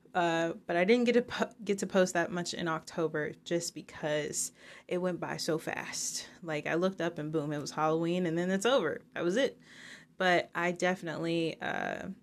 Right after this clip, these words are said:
I've already posted quite a few things for December,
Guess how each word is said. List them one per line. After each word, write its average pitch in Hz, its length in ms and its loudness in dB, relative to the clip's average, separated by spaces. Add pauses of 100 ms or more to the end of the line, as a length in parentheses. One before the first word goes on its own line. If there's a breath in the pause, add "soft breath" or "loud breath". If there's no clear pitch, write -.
(720)
I've 175 140 -6
already 175 300 2
posted 175 480 2
quite 165 220 2
a 170 40 -2
few 175 140 -4
things 160 260 -4
for 160 120 -2
December, 160 440 -2